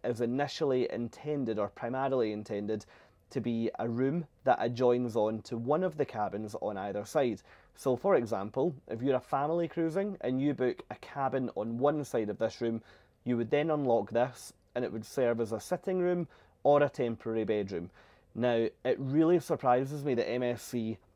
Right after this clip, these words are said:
are now selling these cabins as solo insides, because to be perfectly honest,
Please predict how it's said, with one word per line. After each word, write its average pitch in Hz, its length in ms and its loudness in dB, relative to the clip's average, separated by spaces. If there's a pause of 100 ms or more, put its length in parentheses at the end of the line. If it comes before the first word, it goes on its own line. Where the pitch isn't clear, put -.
(180)
are 120 140 2
now 120 220 2
selling 135 600 2
these 139 300 0
cabins 98 600 -4 (180)
as 117 220 0
solo 120 600 2
insides, 120 640 0
because 123 340 -8
to 127 100 -6
be 165 140 -2
perfectly 139 460 -4
honest, 113 520 -4